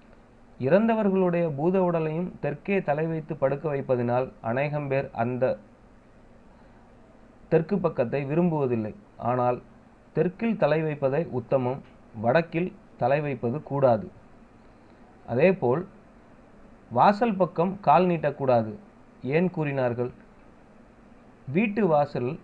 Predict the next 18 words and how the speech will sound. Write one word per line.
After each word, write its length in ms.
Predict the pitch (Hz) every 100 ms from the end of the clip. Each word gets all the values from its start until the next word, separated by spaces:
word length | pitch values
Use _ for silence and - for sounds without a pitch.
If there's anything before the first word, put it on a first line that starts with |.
| - -
புனிதமானது. 760 | 170 196 208 185 143 120 104 101 - - -
அதனால்தான் 680 | 123 180 185 151 123 127 160 -
வீட்டு 320 | 123 202 202 202
வாசல் 440 | 156 143 139 156 - -
முற்றத்தில் 560 | 127 135 - 202 190 175
கோலம் 360 | 170 143 165 170
போடுகிறார்கள், 600 | 147 131 123 123 113 120 127 - -
வாசலில் 540 | 123 156 170 165 160 160 120
மாவிலை 460 | 120 147 180 170
கட்டி 280 | 156 120 131
புனிதப்படுத்துகிறார்கள். 1040 | 160 - 190 180 151 123 120 117 107 101 98 - - - - - - -
வீட்டு 320 | 131 208 196 202
வாசல் 420 | 151 143 147 147 -
அசுத்தமாகவும் 840 | 120 147 175 196 185 156 131 127 143 - 123
கவனிப்பாரற்றும் 840 | 127 156 190 185 175 160 151 165 160
இருக்குமாயின் 640 | - 143 160 139 117 110 120 - - - - -
வீட்டில் 480 | 127 151 208 196 190 190
மகிழ்ச்சியையும் 800 | 120 143 202 202 190 180 180